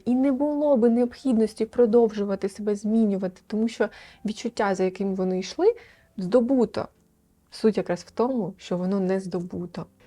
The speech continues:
І, можливо, навіть хтось буде вважати їх красивими, привабливими і такими, яким би вони хотіли, щоб їх вважали.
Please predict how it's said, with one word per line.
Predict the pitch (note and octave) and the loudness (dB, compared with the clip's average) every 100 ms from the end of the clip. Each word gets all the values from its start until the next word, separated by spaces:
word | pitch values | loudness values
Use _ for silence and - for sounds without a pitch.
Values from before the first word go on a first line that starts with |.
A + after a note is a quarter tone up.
| _ | _
І, | - | 2
можливо, | A3+ A3 A#3+ C4 B3 | 2 4 2 2 2
навіть | A3+ A3 | 0 -2
хтось | - - - G3 F3+ E3+ - | -6 -10 -2 2 2 -2 -8
буде | F#3 G#3 A3+ | -4 0 0
вважати | G3+ G#3+ G3+ G3+ G3+ - | 0 -2 -2 -2 -2 -4
їх | F3+ F3+ G#3 | -4 -4 -4
красивими, | - F#3+ - - F#3+ G3 F3+ F3 | -6 -6 -8 -6 -2 -2 -2 -6
привабливими | F3 G#3+ G3 F#3+ G3+ F#3+ F#3 F3+ F3 G3 - - - _ | -6 -4 -2 -2 -2 -2 -4 -4 -8 -10 -16 -20 -20 _
і | - G#3 G3+ F#3 - - | -2 0 0 -2 -6 -6
такими, | - F3+ A#3 B3 G#3+ | -2 2 6 6 6
яким | F#3+ - A3 | 2 2 2
би | G#3 | 2
вони | G3 F#3+ | 0 -2
хотіли, | F#3+ F3+ - A3 | -2 -4 0 0
щоб | A3 - F#3 | 0 -4 -8
їх | F#3 G3+ G3 | -4 -4 -6
вважали. | G3 F3+ F3+ E3+ E3+ | -6 -6 -4 -6 -8